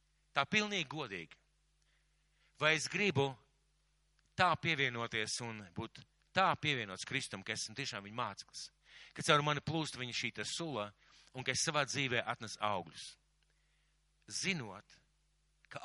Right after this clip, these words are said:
augļi būs. Zinot, ka balva būs. Es gribētu, jo, lai mēs šajā nedēļā domātu.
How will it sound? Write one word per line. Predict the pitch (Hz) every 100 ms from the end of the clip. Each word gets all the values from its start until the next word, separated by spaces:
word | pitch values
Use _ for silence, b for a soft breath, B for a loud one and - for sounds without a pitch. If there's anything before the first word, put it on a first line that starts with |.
| 139
augļi | 123 113 110
būs. | 117 82 - - _ _ _ _ _ _ _ _ 117 -
Zinot, | 175 139 95 78 _ _ _ _ -
ka |
balva | 110 113 117 120
būs. | 110 101 85 - - _ _ _ _ _ _ _ _ _ _ -
Es | 135
gribētu, | 165 170 156
jo, | 160
lai | 147 143
mēs | 135
šajā | 175 175 175
nedēļā | 156 147 139 127 -
domātu. | 139 139 104 76 -